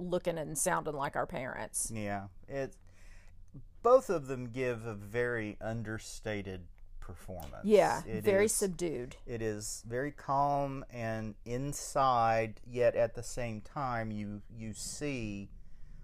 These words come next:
Speaker 2: more on her face than on his, but you see how this struggle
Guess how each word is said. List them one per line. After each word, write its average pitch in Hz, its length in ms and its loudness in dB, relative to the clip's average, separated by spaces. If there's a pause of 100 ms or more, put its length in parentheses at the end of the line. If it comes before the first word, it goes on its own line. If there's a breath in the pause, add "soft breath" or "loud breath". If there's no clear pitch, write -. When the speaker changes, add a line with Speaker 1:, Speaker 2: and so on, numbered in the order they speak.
(2250 soft breath)
Speaker 2:
more 151 400 4
on 127 180 2
her 139 260 4
face 101 520 2
than 107 160 -4
on 98 200 -2
his, 110 500 0
but 104 160 -6
you 110 120 -10
see 156 360 -4
how 131 220 0
this 110 200 0
struggle 107 840 2